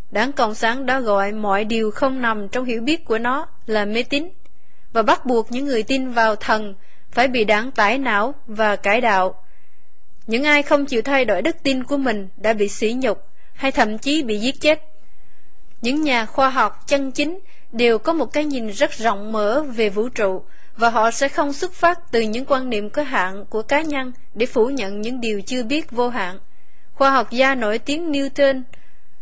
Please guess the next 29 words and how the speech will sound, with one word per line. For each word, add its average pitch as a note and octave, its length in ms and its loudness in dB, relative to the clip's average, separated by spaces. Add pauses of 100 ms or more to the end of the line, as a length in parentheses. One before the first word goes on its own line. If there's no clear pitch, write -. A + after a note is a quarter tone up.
(140)
trong C#4 160 2
quyển A#3 240 2
sách F4 200 2 (360)
có D#4+ 120 4
tính F4+ 220 0
chất G4 220 0
khai C4+ 320 4
thủy B3 320 0
của C4 180 2
ông, B3+ 260 2 (460)
Các D#4+ 200 4
nguyên C#4+ 240 2
lý D#4+ 280 2 (180)
của A#3 200 2
toán D4+ 260 2
học A#3 240 0
phát D4+ 280 0
hành G#3+ 260 0
năm B3 180 0
một G#3+ 180 -4
nghìn G#3+ 220 -4
sáu C4 240 2
trăm B3+ 260 0
bảy A3 140 2
mươi C4 120 0
tám, C4 280 2 (560)
đã A#3 100 6
giải B3+ 260 6
thích F#4+ 140 0